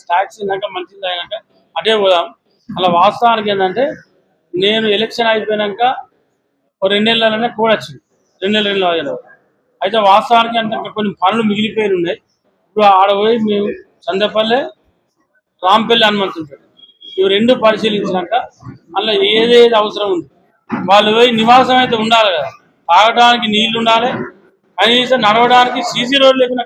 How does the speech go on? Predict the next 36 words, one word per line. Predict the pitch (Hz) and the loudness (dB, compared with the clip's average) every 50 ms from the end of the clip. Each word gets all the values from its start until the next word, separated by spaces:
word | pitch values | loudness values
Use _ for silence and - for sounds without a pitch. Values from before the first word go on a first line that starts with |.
| - | 0
గ్రావెల్ | 208 214 226 247 254 240 | 2 2 4 4 2 0
రోడ్ | 240 233 226 | 0 -2 -2
అని | 226 | -4
ఉండాలి, | 196 190 180 170 156 139 - _ _ _ _ _ - 170 165 165 170 | -4 -6 -6 -6 -6 -8 -14 _ _ _ _ _ -10 -8 -6 -2 2
గ్రావెల్ | 190 196 214 240 254 247 247 | 2 4 4 4 4 4 4
రోడ్ | 247 240 240 | 4 2 4
ఉండాలి, | 240 233 233 240 240 269 294 - _ _ _ _ _ _ _ - | 4 2 2 2 2 2 -2 -4 _ _ _ _ _ _ _ 0
కరెంట్ | 233 254 269 269 262 - 233 | 2 4 4 4 2 0 -2
ఉండాలి, | 220 214 208 214 | -2 -2 -2 -2
ఈ | 226 220 220 226 | -2 -2 0 0
మూడు | 240 254 | 2 2
అయితే | 247 240 254 | 2 2 0
కంపల్సరీ. | 254 226 220 196 208 202 - 165 160 - - _ _ _ _ _ _ _ - 190 | -2 -2 -4 -4 -4 -6 -8 -8 -12 -14 -14 _ _ _ _ _ _ _ -4 -4
అవి | 214 220 | 0 0
ఎంతవరకు | 220 220 208 247 254 254 254 254 - 226 | 0 0 2 2 4 4 4 4 2 -2
ఉన్నాయి, | 233 220 226 247 269 - - _ _ - | -2 -2 -2 -2 -2 -4 -10 _ _ -12
ఎంతవరకు | 208 - 240 240 247 247 240 233 | -2 2 4 4 6 4 4 4
ఆడ | 226 226 220 220 - | 4 2 2 0 0
పాసిబుల్ | 196 196 220 214 220 226 240 214 | 2 2 2 0 -2 -4 -4 -2
ఉంది, | 214 208 220 226 208 190 | -2 -2 -4 -4 -2 0
లేదు. | 202 214 214 202 202 - - - _ _ _ _ _ _ _ _ _ _ _ _ _ - | 0 2 2 0 -2 -4 -8 -16 _ _ _ _ _ _ _ _ _ _ _ _ _ 2
వాళ్ళు | 190 208 220 233 | 4 4 4 6
ఏదో | 240 240 247 226 | 4 4 4 2
కొంత | - 226 220 220 220 208 196 196 196 196 - - - _ _ - 196 - - 180 180 | 2 -2 -4 -2 0 2 2 2 0 -4 -6 -12 -16 _ _ -18 -18 -14 -8 -6 -6
అధికారుల | 190 214 196 240 240 240 240 | -4 0 2 4 4 4 2
సమాచారానికి | 226 - 208 208 220 226 226 220 220 220 220 220 220 214 208 202 226 233 | -2 -2 -2 0 2 2 2 2 2 2 2 2 2 0 -2 -6 -8 -4
దానికి | 214 214 214 196 190 | -4 -2 -2 0 -2
కలతలేదు. | 196 190 - 220 214 202 190 202 - _ _ _ _ _ - - - _ - | -2 -2 -2 -4 -2 -2 -2 -2 -4 _ _ _ _ _ -20 -20 -20 _ -6
ఫీల్డ్కి | 208 220 233 226 226 220 | -4 -2 -2 -2 -4 -6
ఇప్పుడు | 196 190 196 196 | -6 -6 -2 0
పోతున్నా | 214 220 220 226 214 208 196 | 0 0 0 -2 -2 -2 0
నేను, | 196 196 202 | 0 0 0
ఆడికి | 196 180 180 196 220 233 226 233 | 0 2 2 0 0 0 -2 -2
పోతా, | 233 240 269 269 | 0 0 0 0
ఈడికి | 247 226 226 220 220 208 | 0 -2 -2 -4 -4 -4
పోతా. | 190 175 - 196 | -4 -2 -2 -4